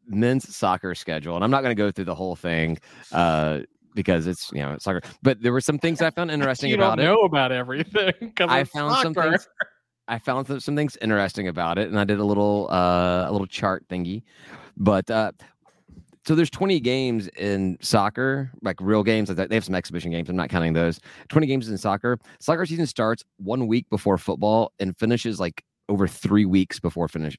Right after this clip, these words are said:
Speaker 1: uh, football finishes. So they get twenty games in, in the same time that football gets in, uh, twelve. I just thought that was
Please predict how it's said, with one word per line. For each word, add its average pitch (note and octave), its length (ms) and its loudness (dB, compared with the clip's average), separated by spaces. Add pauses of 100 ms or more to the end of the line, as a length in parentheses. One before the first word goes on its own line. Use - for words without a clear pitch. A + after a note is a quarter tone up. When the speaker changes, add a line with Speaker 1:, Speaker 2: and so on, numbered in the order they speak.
Speaker 1:
uh, E2+ 140 0
football E2 360 -2
finishes. C2+ 540 -6 (120)
So - 140 -2
they A#2 100 6
get B2+ 140 -6
twenty A#2+ 280 0
games F#2+ 380 -2
in, D2 240 -4
in D2 60 -10 (280)
the E2+ 120 2
same G2+ 220 2
time F2+ 160 0
that D#2 100 -6
football F2 360 -2
gets D#2+ 220 -6
in, D2+ 360 0
uh, D2 220 -2
twelve. D2 580 0 (840)
I F2+ 100 0
just F2 160 -4
thought E2+ 160 2
that D#2 140 -2
was - 440 -8